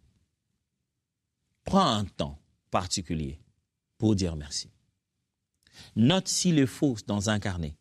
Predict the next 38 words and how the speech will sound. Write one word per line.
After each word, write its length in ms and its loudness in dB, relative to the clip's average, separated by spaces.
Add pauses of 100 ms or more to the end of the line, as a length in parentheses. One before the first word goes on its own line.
(120)
les 160 2
sujets 460 2
des 140 0
gratitudes. 640 -6 (460)
Va 180 2
depuis 240 4
le 80 4
début 220 4
de 60 4
l'année. 300 0 (600)
En 160 2
janvier, 480 2 (160)
quel 160 6
est 80 8
les, 240 6 (240)
quel 160 4
est 60 8
l'épisode 840 4 (280)
qui 140 2
reste 460 0
dans 220 2
mon, 260 4
dans 180 2
mon 180 4
souvenir 600 0 (340)
comme 200 -2
sujet 320 0
d'action 320 -2
de 80 -2
grâce ? 340 -12 (680)
C'est 140 0
pas 160 2
seulement 280 2
ce 100 0
que 80 2
Dieu 180 2
a 80 2
fait 300 -2